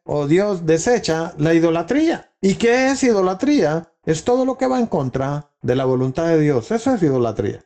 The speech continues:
¿Qué es pecado en general? Todo lo que va en contra de la voluntad de Dios. Y por eso dice el profeta, que hicieron lo malo delante de mis ojos y escogieron lo que me desagrada.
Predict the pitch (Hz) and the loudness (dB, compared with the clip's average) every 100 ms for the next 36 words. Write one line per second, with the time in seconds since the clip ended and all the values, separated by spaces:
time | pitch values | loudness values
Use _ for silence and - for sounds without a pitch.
0 | _ - 269 277 262 226 233 254 240 214 | _ -2 0 0 0 -2 0 0 2 0
1 | 208 226 220 - 214 220 220 233 247 180 | 0 0 -2 -2 -2 -2 0 2 2 0
2 | 135 127 135 151 - 135 143 139 131 127 | -2 -2 -4 -6 -4 -2 -2 -2 -2 -2
3 | 143 214 254 143 117 98 - _ - 110 | -2 0 0 2 0 0 -10 _ -4 0
4 | 113 101 - - 113 104 143 156 170 226 | 0 0 -6 -6 -4 -2 2 4 4 2
5 | 220 196 214 190 233 247 247 - _ - | -2 -2 -4 -2 -2 -2 -6 -10 _ -2
6 | 160 143 110 151 180 226 214 170 233 214 | 0 0 0 0 2 0 0 0 0 2
7 | 156 175 185 196 190 175 190 208 202 226 | 2 0 0 2 2 2 0 -2 -2 0
8 | 294 359 - _ 139 127 135 123 147 180 | 0 0 -6 _ -6 -4 -4 0 2 2
9 | 190 185 - 127 147 180 185 185 147 139 | 0 -4 -4 0 0 0 -2 -4 -4 -2
10 | 131 131 123 127 120 120 120 113 104 101 | 0 0 -2 -4 -4 -2 -2 -4 -6 -10